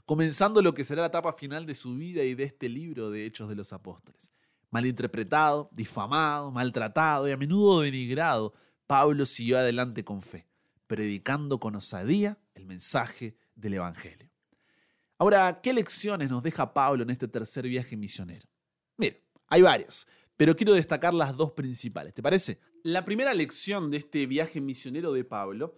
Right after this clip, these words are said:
es que para los ciudadanos de Éfeso la religión era un negocio. Entonces, Éfeso era un centro de comercio disfrazado de religión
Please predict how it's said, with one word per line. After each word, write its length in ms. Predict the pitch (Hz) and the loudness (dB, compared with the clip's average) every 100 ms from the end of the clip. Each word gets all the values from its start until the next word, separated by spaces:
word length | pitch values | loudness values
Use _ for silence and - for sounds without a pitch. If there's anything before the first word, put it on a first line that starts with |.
| _ _ _ | _ _ _
es 100 | 202 | -10
que 220 | - 214 | -6 -6
para 220 | 208 180 | -2 -2
los 160 | 180 175 | 0 -2
ciudadanos 500 | 185 196 240 226 175 | -2 0 0 -2 -2
de 140 | 190 | -2
Éfeso 440 | 185 151 135 160 160 | -2 -6 -10 -6 -2
la 140 | 156 | -2
religión 340 | 151 147 196 | -2 -8 -8
era 120 | 196 175 | -8 -4
un 60 | |
negocio. 400 | 170 226 180 - 123 | 2 2 2 -2 -10
Entonces, 420 | 147 185 - - _ _ | -8 -8 -8 -12 _ _
Éfeso 360 | 233 262 226 208 | -6 -4 2 2
era 120 | 208 | 2
un 140 | 180 | -2
centro 580 | 151 - 214 226 165 123 | -2 -2 -2 -4 -4 -4
de 120 | 110 | -4
comercio 680 | 107 120 185 165 - 151 175 | -6 -6 -4 -4 -4 -6 -6
disfrazado 960 | 127 110 120 107 - - 254 262 233 196 | -8 -10 -8 -6 -6 -4 -2 0 2 2
de 160 | 160 | 2
religión 560 | 147 151 170 - 151 143 | 2 -2 -4 -8 -12 -14